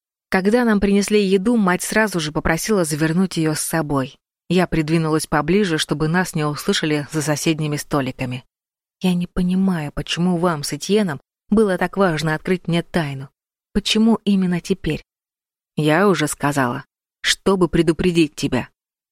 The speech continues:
Она говорила очень холодно и смотрела прямо перед собой. Мне захотелось щелкнуть пальцами у нее перед носом, чтобы разбудить. "Это что,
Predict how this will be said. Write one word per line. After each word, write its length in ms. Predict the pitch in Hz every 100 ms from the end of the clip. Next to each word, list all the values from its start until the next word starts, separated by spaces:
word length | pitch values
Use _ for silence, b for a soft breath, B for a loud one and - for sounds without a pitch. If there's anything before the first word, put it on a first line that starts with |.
| _
Она 220 | 160 151
говорила 460 | 143 147 151 151 151
очень 300 | 151 - 151
холодно 540 | - 196 175 135 - _ _ _ _
и 60 |
смотрела 580 | 170 - 147 - 185 175
прямо 400 | - - 160 175
перед 280 | - 151 147
собой. 460 | - 143 139 127 - _ _ _ _ -
Мне 220 | 214 202
захотелось 560 | 196 180 226 214 180 -
щелкнуть 520 | - 196 - 185 -
пальцами 500 | - 214 180 - 165
у 80 | 165
нее 220 | 165 165
перед 260 | - 165 165
носом, 300 | 214 165 143
чтобы 280 | - 156
разбудить. 560 | 165 151 156 160 147 - _ _ _ _ _ _
"Это 200 | - 180
что, 360 | - - 165 143